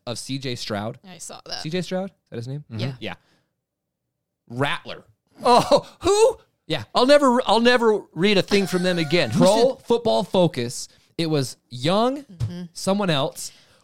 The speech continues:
Speaker 1: Spencer Rattler, who got
Speaker 2: Stroud was fourth.
Speaker 1: Stroud was fourth. They had him behind the
Speaker 3: Okay,
Speaker 1: dude.
Speaker 3: never look at that site again.
Speaker 1: <laughs> The co-
Speaker 3: Never, never look at that site again 'cause they're stupid.
Speaker 1: Let me make sure I've got the right people,
Speaker 3: Yeah.
Speaker 1: but I'm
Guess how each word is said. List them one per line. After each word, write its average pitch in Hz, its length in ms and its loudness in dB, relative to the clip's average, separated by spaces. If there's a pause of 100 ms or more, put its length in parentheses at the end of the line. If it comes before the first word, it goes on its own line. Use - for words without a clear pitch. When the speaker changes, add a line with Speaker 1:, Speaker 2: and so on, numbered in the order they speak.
(540)
Speaker 1:
Spencer 330 760 -2
Rattler, 180 600 -2
who 254 220 -2
got 277 140 0
Speaker 2:
Stroud 269 260 2
was 254 200 -6
fourth. 220 540 -8
Speaker 1:
Stroud 370 220 0
was 370 140 -2
fourth. 415 640 0 (320)
They 294 160 -2 (160)
had 330 240 -2
him 320 200 -8
behind 214 480 -2
the 175 40 2
Speaker 3:
Okay, 165 380 0
Speaker 1:
dude. 151 100 -10
Speaker 3:
never 214 240 2
look 202 180 -2
at 175 120 -6
that 160 180 -4
site 139 300 -2
again. 110 400 -4
Speaker 1:
<laughs> - 100 -12
The 202 80 0
co- - 320 -4
Speaker 3:
Never, 226 320 2 (880)
never 208 240 4
look 196 180 2
at 170 100 -4
that - 200 -4
site 143 320 -4
again 117 360 -8
'cause 131 160 -6
they're 123 140 2
stupid. - 680 0
Speaker 1:
Let - 80 -12
me 143 80 -6
make 165 160 -4
sure 165 160 -4
I've 147 80 -6
got 139 200 -4
the 143 80 -6
right 127 400 -6
people, 131 300 -6
Speaker 3:
Yeah. 175 140 2
Speaker 1:
but - 260 -2 (100)
I'm 131 220 -10